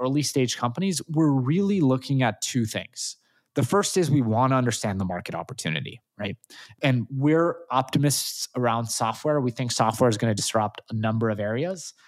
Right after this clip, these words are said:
But the real question is, you know, in the next ten years, what are the ten, twenty markets that are really going to lend themselves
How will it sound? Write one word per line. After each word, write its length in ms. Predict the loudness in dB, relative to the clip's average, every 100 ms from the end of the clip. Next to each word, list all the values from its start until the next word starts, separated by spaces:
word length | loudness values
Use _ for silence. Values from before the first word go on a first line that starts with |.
| _ _ _ _
But 140 | -2 0
the 80 |
real 240 | 2 4 4
question 480 | 4 2 2 -2 0
is, 400 | 0 -2 -6 -8
you 60 | -2
know, 100 | 0
in 40 |
the 80 | 0
next 260 | 0 -2 -2
ten 220 | 0 2
years, 340 | 2 2 0
what 280 | -2 0 2
are 80 | 4
the 100 | 2
ten, 480 | -2 -6 -2 0 0
twenty 360 | 0 0 2
markets 500 | 2 0 -2 -2 -2
that 120 | 0 0
are 100 | 0
really 500 | 0 4 4 4 4
going 240 | 4 2
to 80 | 2
lend 260 | 0 2
themselves 640 | 0 0 0 2 0 -2